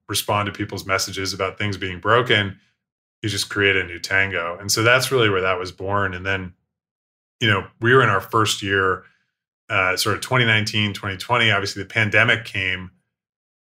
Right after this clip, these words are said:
and the customers that we had been talking to about this idea went from, "Oh, that sounds really cool," to like, "We need this yesterday."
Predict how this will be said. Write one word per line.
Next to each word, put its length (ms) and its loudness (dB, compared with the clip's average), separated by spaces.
and 380 0
the 100 -2
customers 600 0
that 160 -4
we 160 0
had 120 2
been 160 -8
talking 420 0
to 140 -6
about 240 -4
this 180 -2
idea 400 2
went 300 -4
from, 320 -2
"Oh, 80 6
that 140 6
sounds 300 2
really 180 6
cool," 340 4
to 120 -6
like, 280 0
"We 100 2
need 220 4
this 420 0
yesterday." 640 0